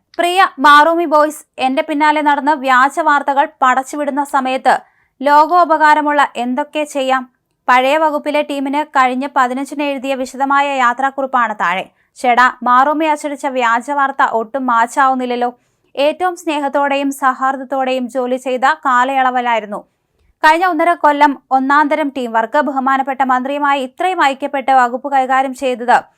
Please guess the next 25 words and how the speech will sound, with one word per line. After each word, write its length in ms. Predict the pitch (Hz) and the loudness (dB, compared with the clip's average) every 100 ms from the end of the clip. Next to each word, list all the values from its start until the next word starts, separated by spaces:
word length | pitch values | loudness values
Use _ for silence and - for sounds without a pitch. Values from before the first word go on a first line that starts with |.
| _ | _
മുമ്പ് 280 | 233 240 262 269 | -8 0 0 0
ഷിബു 340 | - 240 311 | -6 -8 -6
ബേബി 320 | 285 294 269 | -2 -2 -4
ജോൺ 220 | 254 269 | -4 -4
സാറിനൊപ്പം 680 | 254 262 240 240 240 240 185 - _ - | -2 0 0 0 -2 0 -2 -6 _ -4
നൈപുണ്യ 480 | 262 262 277 320 320 | 0 0 0 -4 -4
വികസനം 520 | 294 285 277 277 269 254 | -4 -6 -6 -6 -2 0
കൈകാര്യം 420 | 233 247 262 277 | 2 2 -2 -4
ചെയ്തപ്പോഴാണ്. 640 | 269 233 226 226 190 202 - _ _ _ _ | -8 -8 -2 0 2 0 -2 _ _ _ _
വകുപ്പ് 380 | 262 302 302 370 | 2 2 2 0
ഒഴിഞ്ഞ 320 | 381 330 320 | 2 2 2
ശേഷവും 520 | 330 330 302 311 302 233 | -2 -2 -2 -2 -4 -2
ദിവസേന 500 | 233 254 311 302 311 | -4 -4 -4 -4 -2
ഫോൺ 280 | 294 285 | -2 0
വിളിക്കുന്ന 460 | 285 277 277 262 240 | 0 -4 -2 -2 0
ബന്ധമാണ് 680 | 220 233 240 269 262 202 202 | -2 -2 0 0 0 -2 -4
രാധാകൃഷ്ണൻ 680 | 208 220 262 254 254 277 262 | -4 -2 -2 -2 -6 -8 -6
സാറുമായുള്ളത്. 760 | 262 247 247 214 180 175 196 - _ _ _ - | 0 0 0 -2 -2 -2 -2 -4 _ _ _ 0
അവിടെയാണ് 560 | 226 233 269 269 262 - | 2 2 2 2 2 0
ഒരു 160 | 233 226 | -4 -4
മഞ്ഞപ്പത്രം 720 | 233 226 262 254 254 262 214 | -4 -4 -4 -2 -2 -2 -2
വ്യാജ 420 | 220 214 240 277 247 - _ _ 240 | 0 0 0 0 -2 -4 _ _ 2
നറേറ്റീവ് 560 | 254 277 302 320 320 | 4 4 2 -4 -8
സൃഷ്ടിക്കാൻ 520 | 311 294 294 285 269 247 | -6 -8 -8 -4 -2 -2
ശ്രമിക്കുന്നത്. 600 | 233 208 202 196 202 | -6 -8 -8 -4 0